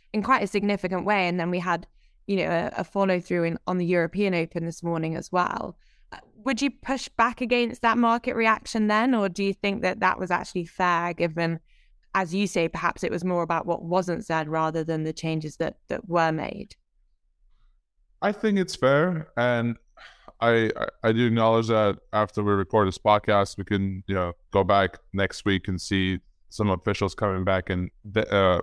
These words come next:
Speaker 2: pushing back on their own side from the Fed. Uh, but my view is that markets will change. Uh, sorry, markets will chase a theme in either direction. And right now,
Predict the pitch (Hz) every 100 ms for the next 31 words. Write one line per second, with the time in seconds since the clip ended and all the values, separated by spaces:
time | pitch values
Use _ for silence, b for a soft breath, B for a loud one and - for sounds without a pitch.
0 | - 113 104 104 101 98 92 92 101 117
1 | 110 92 90 - 92 87 107 101 90 _
2 | _ _ _ _ - 107 104 120 127 143
3 | 131 135 127 117 107 113 107 98 - _
4 | _ - 110 110 107 107 95 104 101 95
5 | - 98 95 92 87 - - - - 101
6 | - - 85 101 101 104 - 98 90 -
7 | 98 92 - - 98 107 98 92 95 95
8 | 92 87 87 98 117 - 101 95 90 _
9 | _ - 98 101 104 104 104 98 90